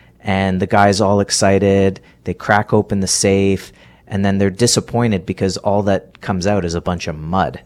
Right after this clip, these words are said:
Because what they were really looking for is an asset that would, s-, that if in the,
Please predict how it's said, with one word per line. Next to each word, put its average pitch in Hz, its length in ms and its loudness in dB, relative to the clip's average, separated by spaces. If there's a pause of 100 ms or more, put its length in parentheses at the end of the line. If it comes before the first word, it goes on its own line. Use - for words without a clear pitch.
(560)
Because 101 260 -2
what 107 160 0
they 104 80 2
were 95 160 2
really 123 320 4
looking 92 320 -4
for 87 420 -4 (380)
is 92 180 -8
an 95 100 -2
asset 104 500 0
that - 120 -4
would, 87 140 -6
s-, - 260 -10
that - 240 -4
if 117 300 -2
in 107 240 2
the, 90 360 0